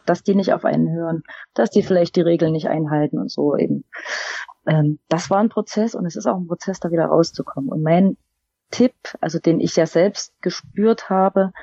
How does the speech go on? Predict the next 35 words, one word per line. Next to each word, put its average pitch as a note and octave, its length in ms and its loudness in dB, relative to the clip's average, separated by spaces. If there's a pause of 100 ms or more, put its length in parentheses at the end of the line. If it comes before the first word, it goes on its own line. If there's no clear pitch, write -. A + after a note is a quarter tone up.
(140)
man E3 120 0
muss F3 260 2 (120)
sich - 220 -2
selbst - 320 0
verändern. D3 420 -2
Also D#3 200 -4
man D#3+ 160 0
darf D#3+ 260 0
niemals G#3 400 2
versuchen, F3+ 400 -2
seine E3 240 -2
Kinder G#3+ 420 0 (160)
zu - 160 -2
ändern, F3+ 440 2 (260)
sondern E3+ 460 2
man E3 180 0
beginnt D#3+ 460 0
immer G3+ 500 2
bei D#3+ 220 -2
sich D#3+ 220 -6
selbst. - 440 -8 (380)
Das F3+ 100 2
ist G3+ 140 2
übrigens F#3 340 2
auch D#3 220 2
in - 260 -8
einer D#3+ 180 0
Partnerschaft D3+ 640 -2
so C#3+ 180 -4
oder D3 160 -6
so. - 120 -2
Also D3+ 180 0
niemals F#3 320 0
andere E3 400 -2
änder-, - 320 0